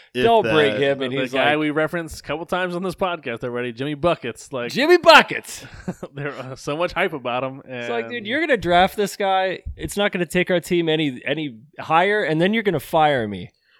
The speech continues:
Speaker 1: Well, look at, uh,
Speaker 2: Please don't do that. Don't take me down this road
Speaker 1: <laughs> look
Speaker 2: because
Speaker 1: at
Speaker 2: you
Speaker 1: last
Speaker 2: like
Speaker 1: year's
Speaker 2: this.
Speaker 1: player of the year before, you know, college went down. Toppin, you know, he ain't doing
Speaker 2: Yeah.
Speaker 1: nothing. Not a
Speaker 2: Yep.
Speaker 1: damn thing. And I actually thought, 'cause I watched him in college when he was playing for Dayton, and I was like, "Man, this dude's gonna be a baller."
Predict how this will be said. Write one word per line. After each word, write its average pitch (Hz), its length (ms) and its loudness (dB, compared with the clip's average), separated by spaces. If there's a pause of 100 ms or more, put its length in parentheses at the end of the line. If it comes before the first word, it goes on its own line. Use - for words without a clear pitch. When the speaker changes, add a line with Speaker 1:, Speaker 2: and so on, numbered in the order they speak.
Speaker 1:
Well, 143 120 2
look 196 220 2
at, 208 140 0
uh, 185 320 4
Speaker 2:
Please 233 400 0
don't 151 260 2
do 135 160 0
that. 135 300 4
Don't 214 180 6
take 240 240 4
me 180 120 -2
down 160 260 2
this 202 240 4
road 185 160 2
Speaker 1:
<laughs> - 40 -2
look 208 160 4
Speaker 2:
because 214 180 4
Speaker 1:
at 151 40 6
Speaker 2:
you 165 60 2
Speaker 1:
last 190 220 4
Speaker 2:
like - 80 -4
Speaker 1:
year's 143 340 -2
Speaker 2:
this. 120 140 -16
Speaker 1:
player 151 280 2
of 135 140 2
the 127 80 -2
year 131 220 0
before, 127 360 -4
you 123 120 -4
know, 120 120 -4
college 120 380 0
went 120 180 -6
down. 110 400 -4
Toppin, 165 460 0
you 123 120 -6
know, 135 140 -4
he 156 100 -4
ain't 135 200 -4
doing 143 140 2
Speaker 2:
Yeah. 135 80 0
Speaker 1:
nothing. 131 580 -2
Not 101 100 -6
a 113 40 0
Speaker 2:
Yep. 151 100 0
Speaker 1:
damn 240 220 0
thing. 135 120 -4 (200)
And 147 120 0
I 233 200 8
actually 190 240 -2
thought, 196 320 0 (340)
'cause 160 140 -4
I 175 100 2
watched 180 380 0
him 156 180 -6 (100)
in 135 160 -4
college 131 460 0
when 131 160 -6
he 131 60 -4
was 127 100 -6
playing 131 200 -4
for 123 120 -6
Dayton, 123 340 -4
and 127 120 -8
I 131 100 -2
was 135 100 -4
like, 123 200 -6
"Man, 165 260 -10
this 143 140 -12
dude's 131 180 -10
gonna 123 160 -10
be 120 100 -4
a 107 60 -4
baller." 131 460 -2